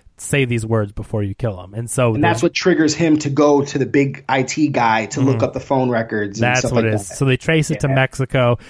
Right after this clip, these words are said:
Speaker 1: and he ends up, you know, saying, "I'm gonna go do this. You know, I've gotta track this down."
Speaker 2: Well, that
Speaker 1: D-
Speaker 2: big emotional scene in the garage outside of that,
Speaker 1: That's
Speaker 2: um,
Speaker 1: right. That's when
Speaker 2: outside
Speaker 1: he,
Speaker 2: of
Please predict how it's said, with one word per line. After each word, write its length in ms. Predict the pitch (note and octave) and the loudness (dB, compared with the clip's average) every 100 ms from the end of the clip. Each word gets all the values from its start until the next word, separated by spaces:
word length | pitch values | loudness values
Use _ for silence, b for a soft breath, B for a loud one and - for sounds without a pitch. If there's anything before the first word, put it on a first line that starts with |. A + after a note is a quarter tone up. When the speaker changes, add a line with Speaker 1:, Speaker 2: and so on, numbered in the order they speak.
| B | B
Speaker 1:
and 340 | B2+ B2 A#2+ C3 | -2 0 -2 -6
he 220 | - D3+ | -2 0
ends 180 | B2+ A#2+ | 2 2
up, 220 | B2 A#2 - - - | 2 0 -4 -14 -6
you 140 | B2 | -4
know, 180 | A2 G#2 | -2 -4
saying, 560 | - A#2+ A#2 G#2+ A2 - _ - | -2 -2 0 -2 -6 -10 _ -4
"I'm 140 | B2+ | -2
gonna 160 | A#2+ A2+ | -2 -2
go 160 | A2+ | -2
do 200 | G#2+ A#2 | 0 0
this. 500 | A2 A2 - - - E3 | 2 -2 -4 -8 -12 -6
You 120 | C#3 | -4
know, 120 | A2+ | -2
I've 180 | G#2 A#2 | 0 -2
gotta 200 | B2 A2+ | 0 -4
track 320 | G#2+ A#2 A2 | -2 -2 -2
this 180 | - A2 | -4 -4
down." 340 | A#2 A2 G#2+ G#2+ b b b | -2 -2 -4 -8 b b b
Speaker 2:
Well, 80 | F3+ | 2
that 100 | A3+ | 4
Speaker 1:
D- 40 | F#3 | 4
Speaker 2:
big 160 | B3 | 4
emotional 420 | C#4+ G#3+ A3 - D#3+ | 4 4 4 2 0
scene 300 | - C#4+ B3+ | 2 4 6
in 60 | |
the 80 | D3+ | 4
garage 540 | C#3+ B2+ G#3 C4+ B2+ | 4 4 4 2 0
outside 540 | - D3+ - B2 C#3+ C#4 | 0 -2 -2 -2 0 0
of 100 | C#3+ | 0
that, 120 | - | 2
Speaker 1:
That's 200 | D#3 C#3+ | 2 4
Speaker 2:
um, 60 | F#3+ | 4
Speaker 1:
right. 140 | F3+ | 2
That's 220 | D3 D#3+ | 2 0
when 120 | E3 D3 | 2 0
Speaker 2:
outside 80 | |
Speaker 1:
he, 60 | |
Speaker 2:
of 40 | A#2+ | 2